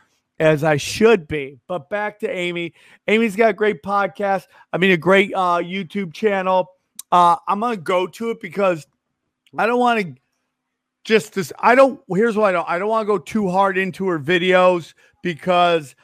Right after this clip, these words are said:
I want you to go watch her videos. Uh,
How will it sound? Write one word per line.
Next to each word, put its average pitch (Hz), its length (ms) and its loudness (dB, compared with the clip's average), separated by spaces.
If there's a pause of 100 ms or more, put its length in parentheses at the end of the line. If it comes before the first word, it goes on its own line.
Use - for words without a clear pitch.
(120)
I 175 100 -4
want 185 320 -4
you 190 80 -8
to 156 60 -14
go 175 140 -2
watch 165 560 0
her 202 200 0
videos. 196 640 -2 (680)
Uh, 160 580 2